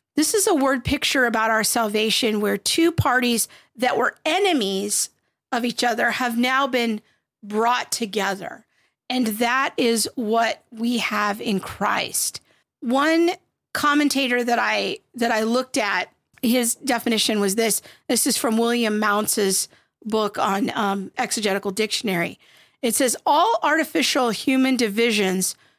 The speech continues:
should cease to exist in the church.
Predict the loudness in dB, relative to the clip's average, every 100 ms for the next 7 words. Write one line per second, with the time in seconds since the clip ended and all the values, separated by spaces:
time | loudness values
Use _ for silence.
0 | _ -2 -2 0 0 0 0 0 -2 -2
1 | -4 -4 -2 0 0 0 0 -2 -2 -2
2 | -2 -2 -6 -8